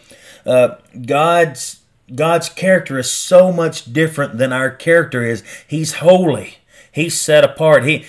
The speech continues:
he doesn't have flesh attributes in him. He doesn't have a sin nature in him. He cannot sin.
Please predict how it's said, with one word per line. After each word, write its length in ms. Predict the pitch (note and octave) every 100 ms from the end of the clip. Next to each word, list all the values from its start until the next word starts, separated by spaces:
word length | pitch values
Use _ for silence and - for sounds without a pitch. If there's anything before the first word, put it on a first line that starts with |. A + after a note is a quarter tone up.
| _
he 160 | D3+
doesn't 380 | D#3+ E3 D#3 E3+
have 340 | B2+ D#3 D#3 D#3
flesh 420 | D#3 D#3+ D#3 -
attributes 720 | B2+ D#3 D#3 B2+ C3 C#3 -
in 140 | C3+
him. 240 | C3 D#3 C#3
He 140 | C3+
doesn't 340 | C3+ D3 C3 B2
have 240 | C#3+ C#3+
a 180 | C3 A#2 - -
sin 460 | - - D#3+ D#3 D3+
nature 420 | D3+ D#3 C#3 C#3
in 140 | C#3+
him. 260 | C3 D#3+ D3+
He 100 | C3+
cannot 480 | B2+ D#3+ E3 D#3 -
sin. 560 | - F3 F3+ A#2 G2+